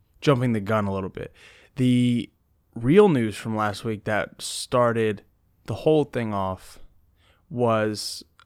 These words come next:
uh, the, uh, the Georgia elections. And the Georgia elections ended up with both Democrats winning. Uh, Warnock and, and, uh, Ossoff both won. And like I reco-, when I was recording my show last week, it was on Wednesday,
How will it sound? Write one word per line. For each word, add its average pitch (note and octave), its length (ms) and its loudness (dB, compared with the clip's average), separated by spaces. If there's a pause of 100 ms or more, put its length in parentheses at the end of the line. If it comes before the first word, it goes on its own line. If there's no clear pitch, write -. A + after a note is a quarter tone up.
uh, F#2+ 420 -4
the, A2+ 180 -4
uh, G#2+ 160 0
the A2+ 220 -6
Georgia C3 380 2
elections. - 600 -10
And A2+ 140 -4
the A2+ 200 -2
Georgia D#3 420 2
elections A2 680 -4 (380)
ended C#3 300 2
up A#2 180 -4
with G2+ 180 -4
both B2+ 320 0
Democrats G#2+ 760 -4 (420)
winning. G2 480 -4 (320)
Uh, G2 320 2
Warnock B2+ 640 -2 (100)
and, B2 320 -4 (140)
and, A2+ 260 -4
uh, G2+ 300 -4 (300)
Ossoff A2 460 -2 (100)
both A#2 460 -2 (220)
won. G#2 440 -2 (500)
And A#2+ 600 0 (920)
like D#3 200 2
I C#3+ 180 4
reco-, - 460 -8
when C3+ 160 -2
I C#3+ 80 2
was C3+ 120 0
recording D3+ 480 0
my A#2 100 -2
show A2+ 220 -2
last B2+ 340 2
week, G2 180 -4
it - 40 -6
was G#2 140 -6
on A#2+ 300 0
Wednesday, F#2+ 600 -8